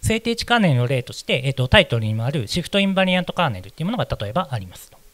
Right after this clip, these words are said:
で、これは平行移動に対して不変なカーネル関数っていうふうになっています。で、どうなってるかっていうと、今、えーと、例えば入力を二次元の、あ、二次元じゃ、失礼、失礼しました。入力を、えーと、M次元の、まあ、実数ベク-、実数値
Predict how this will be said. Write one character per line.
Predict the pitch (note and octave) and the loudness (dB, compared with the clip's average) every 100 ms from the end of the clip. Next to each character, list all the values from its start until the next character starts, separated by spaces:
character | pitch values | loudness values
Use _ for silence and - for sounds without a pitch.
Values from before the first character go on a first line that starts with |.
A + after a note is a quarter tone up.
| _ - - - | _ -20 -20 -12
で、 | A3 | -10
こ | G3 | -4
れ | A#3+ | 2
は | A3 A#2+ | 2 4
平 | F#3 F3 | 4 4
行 | - G3 | 2 0
移 | G3 | 2
動 | F3+ | 0
に | A#2 | 0
対 | - A#2 | -2 -4
し | A2 - | -4 -4
て | G3 A2+ | -4 -4
不 | D3+ C#3+ | -4 0
変 | D#3 F#3 | 2 0
な | D3+ | -2
カ | - | -2
ー | A#2+ | -4
ネ | A2+ | -4
ル | |
関 | - G2+ | -8 -10
数 | - | -12
っ | |
て | - C#3+ | -12 -10
い | |
う | |
ふ | D3+ | -8
う | |
に | G#3+ | -8
な | G#2+ | -10
っ | - | -16
て | - | -20
い | |
ま | - | -20
す。 | - - _ _ _ - | -20 -20 _ _ _ -6
で、 | A#3 | -4
ど | D#3 D#3 | -2 -4
う | |
な | D#3+ | -4
っ | |
て | - | -4
る | A3 | -4
か | B2+ | -6
っ | - | -8
て | D3+ | -10
い | |
う | |
と、 | A3+ D3+ | -8 -6
今、 | G3 B3 F3 A#2 | -4 -2 -2 -4
え | A#2 | -12
ー | |
と、 | - G#2 G2+ - - F3+ | -12 -14 -14 -12 -10 -6
例 | F#3+ | -2
え | |
ば | G#3+ | -2
入 | D3+ D#3 | -2 -4
力 | E3+ - | -4 -4
を | A#3+ A#2+ | -6 -4
二 | C3+ | -8
次 | C#3 | -6
元 | D#3+ B2+ C#3 | -4 -4 -4
の、 | G#3+ A#2+ | -8 -8
あ、 | B2+ | -8
二 | A#2 | -8
次 | A#2 | -10
元 | A2 | -12
じ | F#2 | -16
ゃ、 | F#2+ | -18
失 | - - | -16 -14
礼、 | A2+ | -14
失 | - - - | -14 -16 -16
礼 | A2+ | -16
し | A#2 | -14
ま | |
し | - | -14
た。 | D3+ | -4
入 | D3+ E3 | -2 -2
力 | E3 B3 | -2 -2
を、 | |
え | B2+ | -4
ー | |
と、 | A#2+ | -6
M | C3+ D3 D#3+ | -6 -6 -4
次 | F3 | -4
元 | C#3 C#3+ | -4 -6
の、 | G3+ | -6
ま | B2+ | -8
あ、 | F2+ - | -10 -12
実 | A#2+ | -10
数 | C#3 | -8
ベ | C3 | -8
ク-、 | - - | -10 -14
実 | B2 | -14
数 | - A#2+ | -12 -14
値 | - | -16